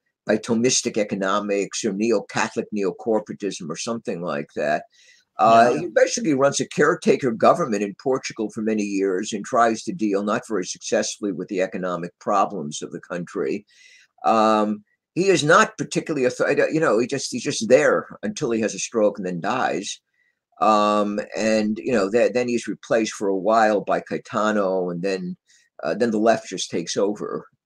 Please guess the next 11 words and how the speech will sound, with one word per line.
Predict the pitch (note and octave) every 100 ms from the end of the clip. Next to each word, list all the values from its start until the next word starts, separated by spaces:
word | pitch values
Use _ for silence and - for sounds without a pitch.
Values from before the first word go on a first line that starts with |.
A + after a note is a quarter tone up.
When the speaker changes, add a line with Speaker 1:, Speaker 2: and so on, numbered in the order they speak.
| -
Speaker 1:
Um, | F2 F2 F2 E2+ F2+ _ _ _ _ E2+
uh, | G#2 G2+
in | D3
the | D#3
case | A#3+ -
of | B2+
Franco, | - C#3 F3+ F#3+ C3 F#2+ G2+ - _ -
he | D#3+
builds | - E3 A3+ A3 C#3+
an | B2+
alliance, | A2 G#2+ C#3+ D#3 D#2+ D#2 - -